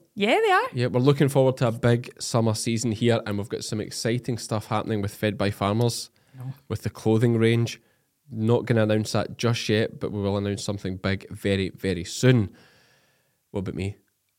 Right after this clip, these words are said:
Speaker 1: How are you?
Speaker 2: Ah, I'm good, thanks. I, I just, I just need somebody to ask that.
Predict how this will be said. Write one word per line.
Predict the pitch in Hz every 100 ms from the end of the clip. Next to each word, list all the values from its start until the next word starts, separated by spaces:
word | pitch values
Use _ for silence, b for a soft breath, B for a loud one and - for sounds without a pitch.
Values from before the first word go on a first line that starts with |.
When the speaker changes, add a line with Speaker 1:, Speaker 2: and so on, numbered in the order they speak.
| _
Speaker 1:
How | - 214
are | 220
you? | 214 220 233 -
Speaker 2:
Ah, | 101 104
I'm | 101
good, | - 95
thanks. | - 95 95 -
I, | 82
I | 78 90
just, | 117 110
I |
just | 101 -
need | 104
somebody | 104 92 95
to | 87
ask | 101 -
that. | 107